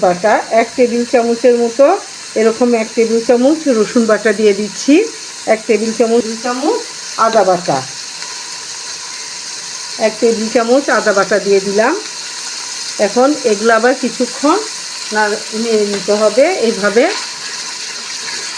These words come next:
এই পর্যায়ে দিয়ে দিব বাদাম বাটা। এখানে দুই টেবিল চামচের মতো বাদাম বাটা আছে, সবটুকু বাদাম বাটা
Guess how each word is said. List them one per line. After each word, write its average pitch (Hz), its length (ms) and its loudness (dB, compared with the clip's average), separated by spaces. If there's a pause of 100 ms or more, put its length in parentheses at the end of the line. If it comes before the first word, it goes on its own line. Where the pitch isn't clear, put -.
(1400)
এই 233 140 0 (100)
পর্যায়ে 262 420 2
দিয়ে 240 300 0
দিব 247 160 2 (360)
বাদাম 214 300 2
বাটা। 214 300 2 (460)
এখানে 247 400 0
দুই 233 260 -6
টেবিল 226 320 -2
চামচের 226 440 0
মতো 220 180 0
বাদাম 220 340 0
বাটা 208 300 2
আছে, 262 220 2 (500)
সবটুকু 240 440 0
বাদাম 220 340 2
বাটা 214 300 2